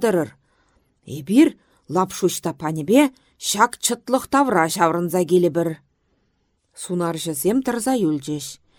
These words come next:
Эпир Ҫатма Петрепе чӑтлӑх тавра кайрӑмӑр. Петр ҫурӑмӗ хыҫне уртса янӑ михе ӑшӗнчен пӗр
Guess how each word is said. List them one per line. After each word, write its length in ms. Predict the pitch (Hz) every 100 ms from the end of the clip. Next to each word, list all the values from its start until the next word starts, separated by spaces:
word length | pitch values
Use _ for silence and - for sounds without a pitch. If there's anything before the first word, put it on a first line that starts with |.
| _ _ - _ -
Эпир 420 | 175 139 196 214
Ҫатма 480 | - 190 180 180 185
Петрепе 680 | 185 165 170 147 170 233 214 _ _
чӑтлӑх 580 | - 175 190 208 226 214
тавра 400 | - 226 226 240
кайрӑмӑр. 640 | 165 156 143 139 139 131 _ _ _ _ _ _ _ -
Петр 400 | 156 269 285 277
ҫурӑмӗ 420 | 214 240 262 233 208
хыҫне 300 | 214 185 240
уртса 340 | 226 196 190 202
янӑ 320 | 196 220 202
михе 400 | 185 202 185 180 165
ӑшӗнчен 560 | 160 156 - 214 240 - - _ _
пӗр 180 | 175 233